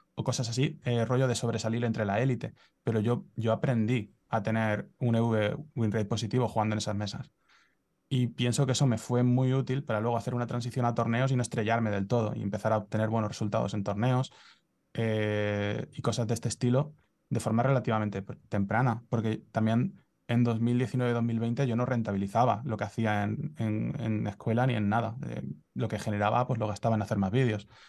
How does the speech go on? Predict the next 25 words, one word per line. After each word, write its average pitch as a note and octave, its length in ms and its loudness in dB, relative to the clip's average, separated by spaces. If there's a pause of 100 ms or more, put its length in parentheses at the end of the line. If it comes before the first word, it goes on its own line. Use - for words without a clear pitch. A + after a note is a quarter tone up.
(300)
eh, A2+ 240 0
mayormente A2 540 2
y - 20 -6
tal, B2+ 220 2
pero, G#2 160 -4
por G#2 100 -4
ejemplo, A#2 320 -2
con G#2+ 80 -2
los G2+ 100 -2
resultados G#2+ 420 0
de A#2 100 2
torneos A2 440 0
de G#2+ 80 -4
dos G#2 120 -2
mil G#2 420 -2
diecinueve, G#2 520 0
dos G#2+ 100 0
mil G#2+ 160 0
veinte A2 200 0
me C3 100 2
compré A2+ 200 0
mi G2 100 0
casa G2+ 200 -4
en G2 60 -10
Japón, A#2+ 340 -2